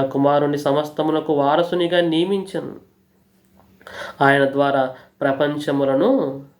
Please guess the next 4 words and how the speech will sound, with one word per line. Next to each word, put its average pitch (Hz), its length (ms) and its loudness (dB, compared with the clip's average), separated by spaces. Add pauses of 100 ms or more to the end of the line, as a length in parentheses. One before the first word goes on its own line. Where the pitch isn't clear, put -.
(140)
నిర్మించెను. 127 600 -10 (400)
సృష్టికర్త 156 580 2
ఆయనే, 156 320 0 (960)
ఈ 151 40 -6